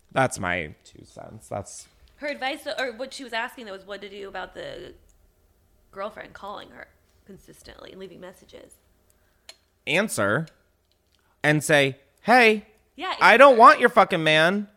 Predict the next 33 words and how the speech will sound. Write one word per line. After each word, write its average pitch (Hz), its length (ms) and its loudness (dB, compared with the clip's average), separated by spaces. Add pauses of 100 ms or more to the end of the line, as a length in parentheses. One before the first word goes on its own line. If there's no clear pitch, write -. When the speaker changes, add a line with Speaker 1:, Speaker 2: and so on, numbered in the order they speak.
(440)
Speaker 1:
He's 202 360 -6
trash, 220 560 6
and 180 180 0
you 247 100 2
shouldn't 247 260 -2
want 226 160 4
him 226 100 0
either. 185 480 2
Let's 196 260 -2
go 247 200 6
out 247 240 8
and 214 140 0
find 226 260 4
new 226 140 2
men. 160 500 4 (500)
Period. 196 560 2 (200)
Become 233 300 0
friends 247 240 2
with 196 140 -4
this 320 200 0
girl 156 320 2
and 247 140 0
maybe 262 180 2
les 240 280 2
it 240 100 4
up 269 160 2
for 185 140 -4
a 139 80 -2
night, 113 260 -8
too." 139 340 -6 (840)
I'm 202 160 0
just 170 180 -8
saying. 98 360 -6